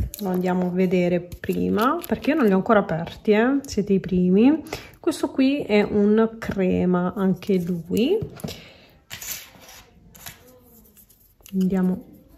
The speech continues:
a stendere, ha quasi, eh, lo stesso colore della tip,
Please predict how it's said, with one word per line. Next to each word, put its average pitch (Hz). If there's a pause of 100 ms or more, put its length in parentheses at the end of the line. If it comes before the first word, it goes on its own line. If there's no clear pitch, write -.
(240)
a 202
stendere, 202 (2250)
ha 240
quasi, 311
eh, 208
lo 202
stesso 254
colore 196
della 185
tip, 185